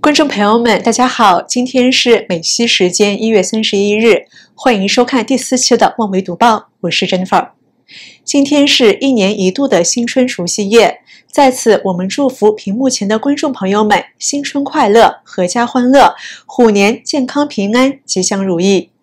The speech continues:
下面让我们来看今天的第一条新闻。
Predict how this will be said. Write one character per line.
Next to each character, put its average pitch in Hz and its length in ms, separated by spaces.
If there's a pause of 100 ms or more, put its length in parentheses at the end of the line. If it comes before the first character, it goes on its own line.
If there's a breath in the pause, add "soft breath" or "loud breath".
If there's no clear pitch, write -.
(200)
下 311 280
面 262 320
让 277 160
我 208 40
们 180 80
来 175 140
看 196 260
今 269 220
天 277 220
的 - 260
第 269 160
一 - 20
条 175 200
新 190 200
闻。 175 280